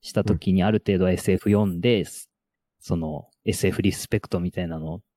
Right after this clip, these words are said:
Speaker 1: があった上で書いたりするみたいなことってあると思うんですけど、
Speaker 2: うん。
Speaker 1: まあもちろんエスエフ完全の外野だけど面白いエスエフ書けたとかそういうことも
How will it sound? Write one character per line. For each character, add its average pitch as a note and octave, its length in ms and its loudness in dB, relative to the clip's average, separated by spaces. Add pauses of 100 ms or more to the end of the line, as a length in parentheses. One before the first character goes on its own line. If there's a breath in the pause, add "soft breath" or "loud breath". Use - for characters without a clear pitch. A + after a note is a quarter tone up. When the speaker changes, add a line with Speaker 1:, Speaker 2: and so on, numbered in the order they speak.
Speaker 1:
が - 160 0
あ A2 40 2
っ A#2 60 -4 (100)
た F#2 100 0
上 F#2+ 160 4
で G2 120 2
書 G2 100 -2
い F2+ 80 -4
た E2+ 100 -6
り D#2+ 100 -4
す - 140 -2
る E2+ 100 -2
み E2 100 -6
た F#2 100 -2
い E2 80 -6
な E2 140 -10 (360)
こ - 120 -2
と F#2 80 -2
っ E2+ 40 -2
て - 140 0
あ F#2 60 2
る E2+ 80 -4
と - 100 -4
思 E2 100 -2
う E2 40 -2
ん - 20 -4
で - 40 -10
す - 60 -16
け F#2 80 -4
ど、 E2 60 -2
Speaker 2:
う E2 40 -2
ん。 - 20 2
Speaker 1:
ま G#2 80 4
あ - 20 2
も F#2+ 120 0
ち - 140 0
ろ G2+ 100 2
ん - 160 -6 (160)
エ G#2+ 60 0
ス A#2 120 0
エ G#2 60 4
フ G#2 80 0
完 A2 220 0
全 G#2+ 200 4
の G#2 100 4
外 G2+ 200 4
野 G2 140 4
だ F#2 100 2
け - 120 -2
ど E3+ 100 2
面 F3 140 0
白 F3 220 0
い D#3 40 -2
エ D3 40 -6
ス - 120 -6
エ F3 40 -2
フ - 120 -6
書 - 100 -8
け - 120 -6
た C#3+ 140 -10
と - 100 -14
か - 120 -12
そ - 120 -6
う - 20 0
い - 20 0
う - 20 -12
こ - 100 -2
と E2+ 120 -6
も - 180 -12